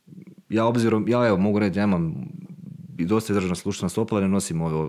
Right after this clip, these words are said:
ortopedske uloške, e, zato što <laughs> imam, imao sam taj luksuz da i posjedujem vikendicu na moru. Kod nas na Krku je kamena plaža. I mi smo ko mala, ko mali, ko djeca, ono kako je to bio standard, tri mjeseca si na moru nakon što završi škola.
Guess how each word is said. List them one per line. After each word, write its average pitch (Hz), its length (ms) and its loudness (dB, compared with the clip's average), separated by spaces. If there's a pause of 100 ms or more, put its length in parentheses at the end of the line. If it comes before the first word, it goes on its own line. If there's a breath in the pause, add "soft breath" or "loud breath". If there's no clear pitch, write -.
(160)
ortopedske 80 600 -8
uloške, 113 360 -2
e, 117 80 -2 (1800 loud breath)
zato 101 340 -2
što 92 600 0 (100)
<laughs> 98 320 -6
imam, 117 260 2 (120)
imao 113 160 0
sam 92 180 -2
taj 101 200 0
luksuz 107 420 0
da 98 180 2
i 95 60 0
posjedujem 98 480 0
vikendicu 85 500 -2
na 82 60 -2
moru. 85 340 0 (840 loud breath)
Kod 90 140 -4
nas 107 260 0
na 92 100 0
Krku 107 400 -2
je 98 280 2
kamena 98 340 0
plaža. 85 400 -2 (840 soft breath)
I 85 60 -8
mi 95 180 2
smo 95 180 -4
ko 92 100 -6
mala, 95 440 0
ko 98 160 -6
mali, 92 280 2
ko 82 120 -6
djeca, 90 380 -2
ono 90 200 0
kako 85 280 -6
je 82 100 -4
to 90 120 -2
bio 85 180 0
standard, 85 340 -4
tri 90 180 -2
mjeseca 85 320 -2
si - 140 -4
na 80 60 0
moru 85 260 0
nakon 78 240 -6
što 78 100 -10
završi 78 380 -6
škola. 123 500 -2